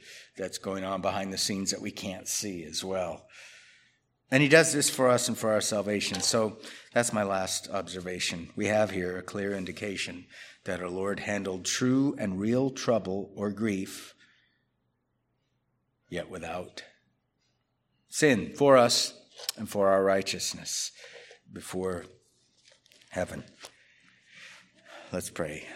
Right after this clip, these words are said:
Lord, we thank you for this text of Scripture. We thank you for, um, revealing and reminding us,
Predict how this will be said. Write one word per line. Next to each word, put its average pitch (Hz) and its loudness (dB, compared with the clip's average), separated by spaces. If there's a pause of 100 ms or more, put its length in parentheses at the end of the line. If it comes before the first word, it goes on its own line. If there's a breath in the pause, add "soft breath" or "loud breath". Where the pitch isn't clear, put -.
Lord, 110 6 (840 loud breath)
we 104 -6
thank 135 8
you 120 2
for 110 0
this 107 -2
text - 0
of 113 -4
Scripture. 127 -2
We 110 -2
thank 117 -2
you 117 -2
for, 110 -2 (720 loud breath)
um, 101 2 (120)
revealing 127 6
and 110 2
reminding 135 8
us, - 2